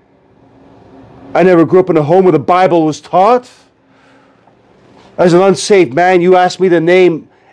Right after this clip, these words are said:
any book of the Bible, I wouldn't be able to give you a book of the Bible. For a good portion of my life, I believed Jesus Christ was just a man. I didn't believe, I actually believed he did exist.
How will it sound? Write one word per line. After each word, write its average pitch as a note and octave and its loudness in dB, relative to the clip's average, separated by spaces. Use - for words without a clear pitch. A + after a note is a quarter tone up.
any B3+ 2
book F#3+ -2
of F3+ 0
the E3 -2
Bible, E3 0
I D3 0
wouldn't F3 0
be E3 0
able E3 0
to C3+ -8
give F#3+ -2
you C#3+ -8
a F#3+ 2
book E3+ 0
of F3 2
the D#3+ 0
Bible. D#3+ -2
For E3+ -2
a D#3+ -2
good G3 2
portion F#3+ -2
of - -2
my E3 0
life, F3 0
I E3 -2
believed D3 -2
Jesus C#3+ -6
Christ F#3 -2
was C#3 -12
just D#3+ -10
a D3 -4
man. F3+ -2
I A#2+ -2
didn't D#3 0
believe, D3 2
I C#3 0
actually C#3 -4
believed C3+ 0
he B2 -4
did C#3 0
exist. D3 -2